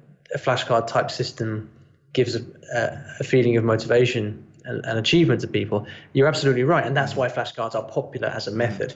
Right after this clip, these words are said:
Speaker 2: Mm-hmm.
Speaker 1: 'Cause they're very tangible. You know, you can say, "I, I've learned this, uh, and I, and, um, and I've made some progress." The key for me, uh,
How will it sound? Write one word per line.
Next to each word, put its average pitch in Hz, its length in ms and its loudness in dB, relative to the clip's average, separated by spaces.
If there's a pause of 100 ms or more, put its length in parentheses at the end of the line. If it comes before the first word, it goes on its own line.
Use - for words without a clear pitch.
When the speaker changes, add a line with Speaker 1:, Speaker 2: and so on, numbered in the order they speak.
Speaker 2:
Mm-hmm. 107 140 -12
Speaker 1:
'Cause 90 100 -14
they're 135 80 4
very 139 200 4
tangible. 123 600 0
You 110 60 -2
know, 110 80 -2
you 113 140 0
can 120 120 -2
say, 120 380 2 (140)
"I, 127 140 2 (140)
I've 117 140 2
learned 120 300 2
this, - 360 -4 (420)
uh, - 180 -2
and 120 120 0
I, 113 200 0
and, 113 200 0
um, 110 260 6 (100)
and - 80 0
I've 113 160 4
made 110 240 4
some 107 140 -2
progress." 107 440 2 (380)
The 143 100 2
key 240 340 4
for 170 140 2
me, 131 340 4
uh, - 140 -8